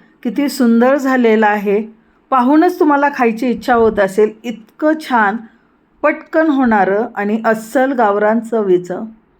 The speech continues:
मटणाचं कालवण तयार आहे. हे कालवण तुम्ही बाजरीची भाकरी, ज्वारीची भाकरी, चपाती, भात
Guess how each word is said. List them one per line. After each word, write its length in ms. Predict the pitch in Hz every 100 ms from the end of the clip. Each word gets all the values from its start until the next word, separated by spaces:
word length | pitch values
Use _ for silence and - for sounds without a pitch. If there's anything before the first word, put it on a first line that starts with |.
| _ _ _ - _ _ -
मटणाचं 500 | 214 214 220 220 254
कालवण 440 | 240 180 175 180 - _
तयार 320 | 180 185 220 254
आहे. 360 | 202 165 165 220 - _ _ _ _ _ _ -
हे 120 | 311
कालवण 400 | 311 277 269 269
तुम्ही 360 | 277 220 233 247 - - _ _ _ _ _ _ _ _ _ _
बाजरीची 500 | 226 247 262 262 277
भाकरी, 400 | 262 247 240 214
ज्वारीची 440 | 202 226 226 226 247
भाकरी, 440 | 233 226 220 196
चपाती, 600 | 190 226 226 208 208 190
भात 340 | 180 190 226